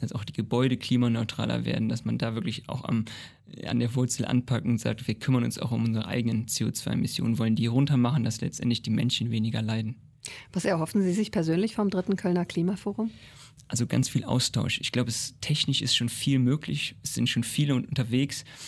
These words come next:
Speaker 1: aber es kommen immer wieder Fragen auf. Und vielleicht sagt dann die eine Person, „Ja, ich, ich, da finde ich noch keine Lösung.“ Und dann sagt der Nächste von einer anderen Einrichtung, „Aber da haben wir das und das gemacht und haben mit dem zusammengearbeitet.“ Also wirklich, ich hoffe,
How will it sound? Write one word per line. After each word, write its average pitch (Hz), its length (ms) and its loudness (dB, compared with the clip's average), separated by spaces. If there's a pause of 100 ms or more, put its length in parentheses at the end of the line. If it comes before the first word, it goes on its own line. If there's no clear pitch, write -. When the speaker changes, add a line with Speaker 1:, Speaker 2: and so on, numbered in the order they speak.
(360)
Speaker 1:
aber 117 120 4
es 113 120 -2
kommen 127 160 0
immer 127 180 4
wieder 120 160 2
Fragen 113 440 -2
auf. - 360 -6
Und 117 160 -2
vielleicht 123 300 0
sagt 123 180 -2
dann 127 140 4
die 120 160 2
eine 127 340 0 (360)
Person, 123 340 2
„Ja, 120 180 0
ich, 101 140 -4 (400)
ich, - 260 -6
da 131 120 -2
finde 151 220 2
ich 135 100 0
noch 135 120 2
keine 123 220 0
Lösung.“ 127 400 4
Und 127 60 2
dann 127 120 0
sagt 123 200 0
der 123 80 4
Nächste 131 320 0
von 127 120 2
einer - 80 0
anderen 135 240 4
Einrichtung, 123 380 0
„Aber 117 240 -2
da 135 220 0
haben 139 80 -2
wir 120 80 0
das 139 160 0
und 127 100 4
das 151 220 -2
gemacht 127 280 2
und 127 80 2
haben 117 120 4
mit - 120 -4
dem 139 140 2
zusammengearbeitet.“ - 1040 -4 (560)
Also 117 220 -2
wirklich, 120 260 -2
ich - 100 -4
hoffe, 135 280 -2